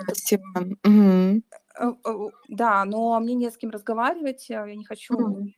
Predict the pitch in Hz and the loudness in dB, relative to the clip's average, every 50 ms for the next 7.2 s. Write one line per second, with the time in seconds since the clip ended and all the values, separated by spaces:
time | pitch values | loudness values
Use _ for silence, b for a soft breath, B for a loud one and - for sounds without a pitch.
0 | _ _ - _ _ - 190 190 - - 202 202 202 202 - - 202 196 - 214 | _ _ -20 _ _ -14 -14 -12 -12 -12 -12 -10 -12 -14 -14 -16 -16 -14 -14 -16
1 | 202 - - 196 _ - 202 202 202 _ - - 208 202 208 202 202 202 - 202 | -14 -16 -18 -20 _ -16 -16 -16 -18 _ -16 -14 -14 -12 -10 -12 -10 -10 -10 -8
2 | 233 269 349 349 - - 202 - 247 254 233 214 202 _ 208 214 - - 196 208 | -6 -6 -6 -6 -10 -16 -10 -8 -6 -6 -6 -8 -10 _ -12 -12 -12 -14 -12 -8
3 | 202 196 196 196 190 190 - _ _ _ _ - 202 196 196 196 190 190 - - | -6 -6 -6 -6 -10 -18 -20 _ _ _ _ -14 -12 -12 -10 -12 -14 -16 -18 -12
4 | - - 220 220 202 190 185 190 202 208 185 - - 202 202 190 - _ 202 196 | -4 -2 0 0 0 0 -2 -4 -6 -10 -12 -12 -14 -14 -14 -16 -14 _ -10 -6
5 | 220 247 247 233 - - 208 214 - - 185 180 - - 190 - 185 185 180 185 | -6 -6 -6 -8 -12 -12 -14 -14 -10 -10 -12 -10 -10 -14 -12 -12 -12 -10 -12 -12
6 | 175 _ _ 180 180 185 185 185 190 190 - _ _ 196 185 202 196 214 214 208 | -16 _ _ -14 -14 -14 -16 -18 -18 -20 -20 _ _ -16 -16 -12 -10 -12 -12 -12
7 | _ 214 208 | _ -16 -18